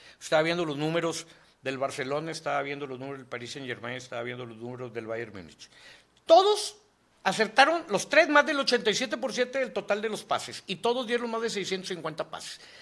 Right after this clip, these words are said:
Estamos hablando de un noventa por ciento de precisión de pases. Y alguien me dice, "No, hombre, se la pasaron atrás del defensa al defensa". Eh, eh, y no es cierto. Este, entonces, cuando tú ya empiezas a ver,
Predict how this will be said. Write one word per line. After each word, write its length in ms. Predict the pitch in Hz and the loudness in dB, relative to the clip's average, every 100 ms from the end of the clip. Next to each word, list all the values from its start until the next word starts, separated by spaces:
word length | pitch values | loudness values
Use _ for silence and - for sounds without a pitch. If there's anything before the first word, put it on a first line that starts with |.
| - | -10
Estamos 280 | - 330 330 | -2 0 2
hablando 320 | 311 311 320 | 2 2 0
de 100 | 311 | -2
un 120 | 320 | -2
noventa 340 | 320 311 - - | -2 -2 -2 -4
por 140 | 247 | -2
ciento 420 | 226 269 - 294 - - | 0 0 0 -4 -6 -2
de 120 | 190 | 2
precisión 560 | 214 220 208 214 247 262 | 2 2 0 0 0 2
de 60 | 285 | 4
pases. 540 | 254 226 175 117 - - - - - | 6 6 4 -6 -10 -18 -20 -20 2
Y 80 | 240 | 6
alguien 160 | 311 | 8
me 100 | 320 | 6
dice, 160 | 233 294 | 6 4
"No, 160 | 330 381 | 8 8
hombre, 160 | 359 | 8
se 80 | 262 | 6
la 100 | 226 | 6
pasaron 380 | 233 247 277 330 | 4 4 2 2
atrás 300 | - 247 254 | 4 4 4
del 120 | 294 | 2
defensa 360 | 233 233 254 269 | 2 2 4 4
al 80 | |
defensa". 320 | 226 202 185 214 | 4 0 0 -4
Eh, 180 | - - - - | -6 -14 -18 -14
eh, 320 | - - - - | -10 -10 -10 -6
y 100 | 202 | -2
no 100 | 226 | 2
es 80 | 285 | 2
cierto. 480 | 320 320 - - - - - - - | 2 0 -2 -12 -12 -20 -20 -14 0
Este, 520 | 165 160 185 160 - | 0 2 0 0 -2
entonces, 200 | - 196 | -10 -6
cuando 240 | 214 208 | -4 -4
tú 140 | 202 285 | -2 -2
ya 80 | 320 | -2
empiezas 360 | 311 269 294 | -4 -6 -2
a 80 | 254 | 2
ver, 300 | 214 127 | 2 0